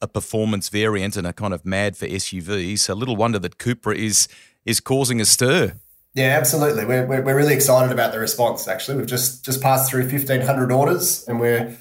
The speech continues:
Speaker 2: we're close to a thousand vehicles delivered. So I had a, a quick look at some stats, actually, just before we got on here. And what's exciting from our point of view is the fact that the, the V Z X models, so the, the two twenty kilowatt plus cars,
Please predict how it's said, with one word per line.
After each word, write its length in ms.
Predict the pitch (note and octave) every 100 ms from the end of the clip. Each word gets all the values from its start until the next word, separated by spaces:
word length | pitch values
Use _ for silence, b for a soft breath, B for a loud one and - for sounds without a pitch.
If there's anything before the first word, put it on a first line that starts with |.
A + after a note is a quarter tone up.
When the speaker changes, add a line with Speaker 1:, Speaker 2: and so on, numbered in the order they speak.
| B _
Speaker 2:
we're 120 | B2
close 280 | B2 C#3 C3+
to 60 | C3
a 40 |
thousand 440 | A#2+ C3 B2+ A#2+ A2
vehicles 360 | C3+ C3+ C3
delivered. 380 | - A2+ A2+ A2
So 420 | - A#2 A2+ - - -
I 100 | C3
had 140 | C3
a, 280 | D#3+ D#3 -
a 40 | -
quick 140 | F3+
look 160 | D3+ B2+
at 80 |
some 140 | - B2+
stats, 340 | - C#3+ -
actually, 240 | A#2 A#2 A#2
just 140 | A#2+
before 240 | A#2+ B2
we 80 | A#2+
got 160 | A2+ A2+
on 120 | B2
here. 200 | C3 A#2
And 120 | A2
what's 420 | B2 B2+ - - - _ _ -
exciting 640 | B2+ C3+ C#3 D#3 C#3+ -
from 180 | - A#2
our 180 | A2+ B2+
point 200 | C#3+ B2
of 60 |
view 140 | A2 A2
is 140 | G#2+
the 80 | G2+
fact 280 | A2 A#2 -
that 160 | A2
the, 280 | A2+ G#2+ G#2
the 60 | A#2+
V 220 | A2+ C#3+
Z 100 | C3+
X 320 | A#2+ C3+ -
models, 320 | B2+ A2 G#2 -
so 180 | A2+
the, 220 | G#2+ G#2+ G2+
the 100 | A2+
two 220 | - C3+
twenty 280 | - C3+ A2+
kilowatt 480 | - B2+ A#2 A2+
plus 400 | - B2+ B2+ -
cars, 540 | - A2 G2+ G#2 -